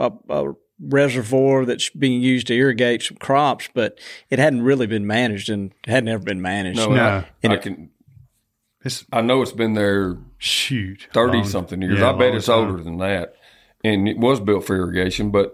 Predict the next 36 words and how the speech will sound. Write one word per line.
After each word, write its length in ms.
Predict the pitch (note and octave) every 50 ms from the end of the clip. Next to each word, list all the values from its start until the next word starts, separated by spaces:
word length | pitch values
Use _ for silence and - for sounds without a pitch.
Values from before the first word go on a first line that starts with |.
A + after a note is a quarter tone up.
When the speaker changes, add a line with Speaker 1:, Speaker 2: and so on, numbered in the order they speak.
| - - -
Speaker 2:
you 140 | G#2+ G#2
know, 80 | F#2+ F#2
just 160 | F2 F#2 - -
kinda 200 | A2 G#2 F#2+ F#2+
left 260 | G2+ G2 F#2+ - -
its 160 | - - -
own 140 | G2+ G2 F#2+ F2+
devices. 500 | E2+ E2+ F#2 G2+ G#2 G#2 - F2 E2 F#2
It 120 | F#2+ G2+
had 200 | A#2 C3+ D3+ D3
been 120 | A#2+ F#2+
stocked 360 | - - E3 D#3 C3 - - -
with 100 | G#2 G2+
a 20 |
little 160 | G#2+ G#2+ G#2+ G#2
bit 140 | G#2 G2
of 100 | F#2+ F2+
everything, 480 | G2 G#2 A2+ G#2+ F#2 G2 F#2 F#2 F#2 F#2
but 180 | G#2+ G#2+ G2+ F2
Speaker 3:
Mm-hmm. 140 | G#2 G#2 G2 F2+ - _ _ _ _ _ _ -
Speaker 2:
no 320 | - A#2+ B2+ C3+ C3 B2 G#2+
vegetative 840 | G2+ A2+ A#2 A2+ - F2+ - - G#2 G2 G2+ G2 F#2+ F2+ - - - _ - - - - G2+
work 300 | G#2+ A2 G2+ F#2+ - -
has 140 | G2+ E2+
been 180 | E2 F#2+ F#2 F2
done 320 | F2+ F#2 F2+ F2+ F2+ F2
or 120 | F2+ - E2+
fertilization 680 | - - G#2+ G#2 G2 G2 F2+ G2+ G2+ G2 G2 - F#2+ F2 F2+
to 60 | F#2
help 160 | F#2+ F#2 -
manage 300 | G2 G2 G2+ G2 F#2 E2+
that. 180 | F#2+ F2 D#2+ -
So 340 | - B2+ A2+ F#2+ F#2 F#2 - _ _ _ _ _ _ _ _ _ _ _ -
it's 160 | D3 C#3 C#3
got 260 | - - D#3 F3 F#3+ D3+
a 120 | A2 -